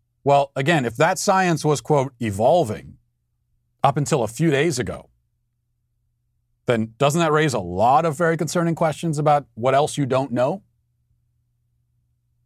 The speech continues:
about this substance that you're injecting into millions of people?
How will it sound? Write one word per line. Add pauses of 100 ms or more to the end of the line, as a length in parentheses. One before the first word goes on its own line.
(540)
about
this
substance
that
you're
injecting
into
millions
of
people?